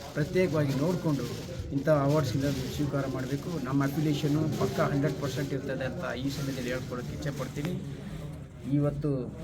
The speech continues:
ರಾಮ್ ರಾಥೋಡ್ ಅವರು, ಅವ್ರು ಮಾತ್ರ ಅಲ್ಲ, ಅವ್ರ ಫ್ರೆಂಡ್ಸ್ ಕೂಡ ಎಲ್ಲರೂ ಬಂದಿದ್ದಾರೆ.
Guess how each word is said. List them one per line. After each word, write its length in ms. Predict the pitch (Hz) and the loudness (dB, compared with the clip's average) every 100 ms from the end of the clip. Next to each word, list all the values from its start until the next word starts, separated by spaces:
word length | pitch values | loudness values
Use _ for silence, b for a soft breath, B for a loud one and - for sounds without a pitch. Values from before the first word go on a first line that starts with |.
| - - | -6 0
ರಾಮ್ 280 | 147 160 147 | 4 4 6
ರಾಥೋಡ್ 460 | 147 147 151 147 139 - - - 135 | 4 4 2 2 0 -4 -6 -4 -2
ಅವರು, 520 | 127 - - - - | -2 -2 -4 -6 -2
ಅವ್ರು 180 | 143 170 | 2 4
ಮಾತ್ರ 300 | 170 165 160 | 6 4 4
ಅಲ್ಲ, 160 | 160 | 4
ಅವ್ರ 160 | 170 143 | 4 2
ಫ್ರೆಂಡ್ಸ್ 360 | - 147 165 180 | 0 0 0 0
ಕೂಡ 160 | 170 | 2
ಎಲ್ಲರೂ 320 | 160 151 151 | 4 4 4
ಬಂದಿದ್ದಾರೆ. 520 | 143 143 135 135 147 | 4 0 0 0 -2